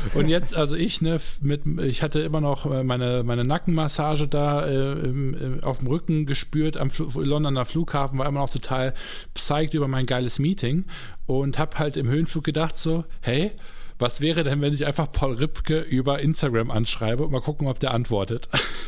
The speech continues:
So. Und dann hab ich echt zwanzig Minuten vor Boarding, hab ich, äh, Paul dann eben auf Instagram geschrieben über meinen privaten, ähm, Channel,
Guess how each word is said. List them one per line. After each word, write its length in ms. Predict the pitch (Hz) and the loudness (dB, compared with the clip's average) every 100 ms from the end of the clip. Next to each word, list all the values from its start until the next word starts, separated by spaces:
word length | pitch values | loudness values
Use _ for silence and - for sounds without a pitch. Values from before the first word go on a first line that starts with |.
| - - - - 175 - 208 - - | -6 -8 -4 -2 0 0 -2 -2 -4
So. 220 | - - | -2 0
Und 1300 | 180 214 - - - - - - 254 - - - - | 0 2 0 0 0 -2 -2 0 0 0 -2 -4 -2
dann 140 | 135 127 | 0 0
hab 100 | 165 | 0
ich 180 | 170 151 | 0 0
echt 260 | 147 - | -2 -2
zwanzig 400 | - 151 180 185 | -2 0 0 0
Minuten 340 | 156 147 165 143 | 0 0 0 -2
vor 220 | - 131 | -2 0
Boarding, 440 | 139 151 120 160 - - - - | 0 2 2 2 0 -4 -6 -2
hab 160 | - 131 | 0 0
ich, 220 | 131 - | 0 0
äh, 440 | 156 127 127 127 131 143 123 147 - | 0 2 2 0 0 0 0 -2 0
Paul 240 | 131 143 | 0 2
dann 140 | 143 | 0
eben 220 | 143 131 135 | 0 0 0
auf 160 | 117 | -2
Instagram 460 | 143 151 170 147 151 | -2 0 0 2 2
geschrieben 300 | 147 - 143 | 0 0 0
über 160 | 139 | 0
meinen 200 | 131 120 | 2 0
privaten, 680 | 120 117 117 147 - 135 139 | 0 0 2 0 0 0 0
ähm, 380 | 147 120 120 120 | 2 2 2 0
Channel, 380 | - 156 135 175 | 0 0 2 2